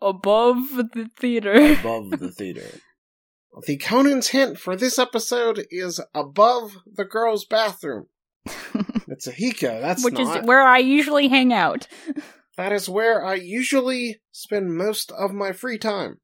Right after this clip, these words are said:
Speaker 2: <laughs>
Speaker 1: That would make sense. <laughs> No, I,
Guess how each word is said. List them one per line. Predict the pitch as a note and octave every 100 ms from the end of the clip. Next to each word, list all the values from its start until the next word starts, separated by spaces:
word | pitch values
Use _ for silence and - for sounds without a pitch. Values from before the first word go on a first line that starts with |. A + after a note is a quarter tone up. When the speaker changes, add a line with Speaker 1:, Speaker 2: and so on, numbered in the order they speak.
| -
Speaker 2:
<laughs> | D4 _ _ _ _ _ _ _ _ _ _
Speaker 1:
That | A#3+ G#3+ A#3
would | D4+
make | C#4 -
sense. | - E3+ F#3+ - _ _ _ _ _ _ _ -
<laughs> | - - _ _ _ _ _ _ _ -
No, | F#3
I, | E3 F#3